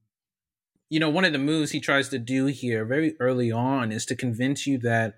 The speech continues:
anarcho-capitalism is not the contrived bullshit philosophy it is, but exact, it's actually just, like, it's such an obvious philosophical position that it can be arrived at if you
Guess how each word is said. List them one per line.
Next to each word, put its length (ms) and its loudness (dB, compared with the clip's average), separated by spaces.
anarcho-capitalism 1120 0
is 160 -4
not 440 0
the 80 -6
contrived 1080 -2
bullshit 600 -2
philosophy 920 -2
it 120 -10
is, 480 2
but 160 -2
exact, 600 0
it's 200 -4
actually 480 0
just, 340 0
like, 360 0
it's 200 -6
such 400 -2
an 160 0
obvious 760 -2
philosophical 760 -2
position 640 0
that 160 0
it 80 -4
can 120 -4
be 140 0
arrived 640 0
at 160 2
if 160 -4
you 160 -6